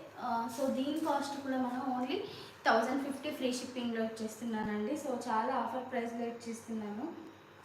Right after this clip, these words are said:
ఎవరు కూడా మిస్ చేసుకోవద్దండి. Only థౌజండ్ ఫిఫ్టీ ఫ్రీ షిప్పింగ్ ఉంటుందండి.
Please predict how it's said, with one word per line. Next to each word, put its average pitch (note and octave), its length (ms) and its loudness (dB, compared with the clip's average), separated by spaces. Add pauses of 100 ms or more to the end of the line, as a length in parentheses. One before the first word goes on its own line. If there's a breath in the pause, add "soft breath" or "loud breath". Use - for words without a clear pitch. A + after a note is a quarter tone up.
(120)
ఎవరు C4 240 6
కూడా C4+ 220 4
మిస్ B3 280 0
చేసుకోవద్దండి. B3+ 640 2
Only C4 380 0 (280)
థౌజండ్ C4 380 4
ఫిఫ్టీ D4+ 340 -2
ఫ్రీ B3+ 260 -2
షిప్పింగ్ B3 360 -2
ఉంటుందండి. G#3+ 720 0